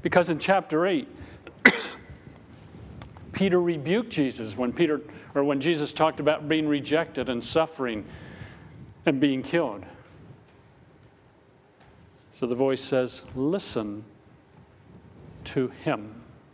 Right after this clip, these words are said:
Why? Because he must suffer.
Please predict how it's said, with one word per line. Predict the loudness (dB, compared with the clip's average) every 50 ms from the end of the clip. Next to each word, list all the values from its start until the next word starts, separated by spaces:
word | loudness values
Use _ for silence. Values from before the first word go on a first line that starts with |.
| -20 -20 -20 -20 -20 -20 _ _ _ _ _ -20 -20 -20 -20 -20 -20 _ -20 -20 -20 -20 -20 -20 -20 -20 -20 -20 -20 -20 -20 -20 -20 -20 -20 -20 -20 -20 -20 -20 -20 -20 -20 -20 -20 _ -20 -20 -20 -20 -20 _ -20 -20 -20 -20 -18 -18 -18 -18 -20 -20 -20 -20 -20 -20 -20 -20 -20 -20 -20 -20 -20 -20 -20 -10 -6
Why? | -2 -2 0 -2 -2 -4 -6 -8 -12 -16 -20 -20 -20 -20 -20 -20 -20 -20 -20 _ _ -20 _ _ _ _ -20 _ _ _ _ -20 -20 _ -20 -20 -20 -20 -20 _ _ _
Because | -10 -6 0 0 2 2 2 0 -4 -8 -4
he | -2 0 0
must | 0 -2 -4 -6 -8 -8
suffer. | -4 -4 -4 -4 -6 -10 -12 -12 -12 -14